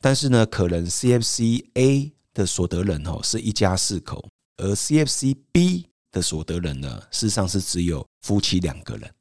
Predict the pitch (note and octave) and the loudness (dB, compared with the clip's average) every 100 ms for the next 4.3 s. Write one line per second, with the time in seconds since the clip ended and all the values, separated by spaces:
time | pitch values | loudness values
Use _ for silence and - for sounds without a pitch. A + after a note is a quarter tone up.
0 | _ _ G#2+ - _ _ _ _ _ C3 | _ _ -16 -16 _ _ _ _ _ 2
1 | A#2+ - E3 A#2 A2 A2 A2 F#2 D#2 - | 2 4 4 6 4 0 2 0 0 0
2 | A2+ D3 B2 A2+ C3+ G2 E2 - - A2+ | 2 4 2 2 4 4 2 -2 0 2
3 | A#2+ G#2+ G2 - G2+ A#2 D3 A2+ D#2 F2 | 2 0 -2 -2 -2 2 2 2 -2 -4
4 | F2 G#2+ | -2 -4